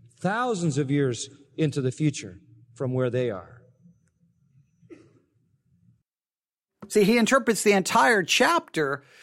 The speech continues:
Speaker 2: that, "Hey, I, I'll give you the signs when this is going to occur." And I'm not talking about seventy A D. I'm not talking about the destruction of the temple. See,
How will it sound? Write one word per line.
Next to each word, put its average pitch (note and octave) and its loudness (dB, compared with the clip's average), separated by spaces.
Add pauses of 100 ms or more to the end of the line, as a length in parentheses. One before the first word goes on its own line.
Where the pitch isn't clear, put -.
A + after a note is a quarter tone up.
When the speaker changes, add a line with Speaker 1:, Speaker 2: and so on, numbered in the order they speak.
(160)
Speaker 2:
that, G3+ 4
"Hey, G#3 2 (240)
I, G#3 2
I'll D4 6
give D4+ 4
you C#4+ 4
the A3+ 2
signs G#3 2
when B3 2
this A#3+ 2
is G#3 -4
going A#3 2
to G#3+ 4
occur." A3 2 (200)
And A3+ 4
I'm B3 6
not D4+ 6
talking D4 4
about B3 4
seventy A3+ 4
A G#3+ 6
D. D#4+ 0 (180)
I'm A3+ 6
not D#4 6
talking B3 0
about G#3 4
the A#3 0
destruction F#3+ 2
of F3 2
the F#3+ -2
temple. C#4+ 0 (300)
See, B3+ 2